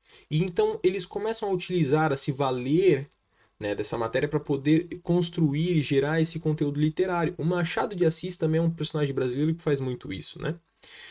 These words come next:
Então nós vemos que é uma matéria, é, é uma forma mais científica, mais racional de se entender a literatura, não tão idealística, metafísica, filosófica, como era antes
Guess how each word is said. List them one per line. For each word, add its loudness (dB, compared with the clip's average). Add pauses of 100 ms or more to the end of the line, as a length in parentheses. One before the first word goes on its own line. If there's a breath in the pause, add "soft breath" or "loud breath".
(160 loud breath)
Então 4
nós 2
vemos 2
que -8
é 2
uma 0
matéria, -2 (220)
é, 4
é 6
uma 4
forma 4 (840 soft breath)
mais 4
científica, -2
mais 4
racional 2
de -6
se -6
entender 0
a 6
literatura, -2 (260 soft breath)
não 4
tão 0
idealística, 4
metafísica, -2
filosófica, 4
como 4
era 2
antes 0